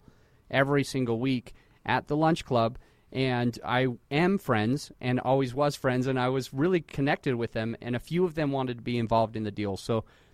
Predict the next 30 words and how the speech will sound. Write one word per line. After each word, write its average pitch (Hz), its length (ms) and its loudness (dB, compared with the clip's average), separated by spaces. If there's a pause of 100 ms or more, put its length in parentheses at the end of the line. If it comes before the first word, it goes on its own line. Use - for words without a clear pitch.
the 120 100 -4
very 143 340 4
first 160 320 -2
deal, 143 300 0 (360)
we 135 220 2
raised 127 720 2
about 127 360 2
three 156 200 0
hundred 147 260 2
thousand 147 560 0
for 120 320 2
a 113 140 0
one 127 180 2
point - 300 -2
two 151 260 0 (220)
million 127 320 2
dollar 117 240 2
property. 165 480 0 (420)
And, 131 640 2
uh, 113 340 0
right 117 520 2 (100)
after 131 380 0
that, 143 400 -2 (360)
we 131 280 0
were 127 240 2
raising 127 440 0
for 117 560 0
the 110 200 -4
Branson, 151 1040 -2
Missouri, 123 720 0